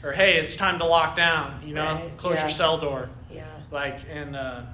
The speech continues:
Speaker 2: I, I have freedom today.
Speaker 1: Yeah.
Speaker 2: I have freedom. You know, I can, when I leave here, I can, you know, it's, it's a weekend. I,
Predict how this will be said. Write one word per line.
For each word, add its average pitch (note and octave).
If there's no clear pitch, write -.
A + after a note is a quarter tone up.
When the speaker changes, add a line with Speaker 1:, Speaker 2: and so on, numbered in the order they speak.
Speaker 2:
I, E3
I F3
have F#3
freedom F3+
today. A#2+
Speaker 1:
Yeah. -
Speaker 2:
I C#3+
have C#3
freedom. C#3+
You A#2
know, -
I C3+
can, C3
when C#3
I D#3
leave E3+
here, F3
I C3+
can, C3+
you D#3
know, B2
it's, C3
it's C#3+
a D#3+
weekend. D3+
I, C#3+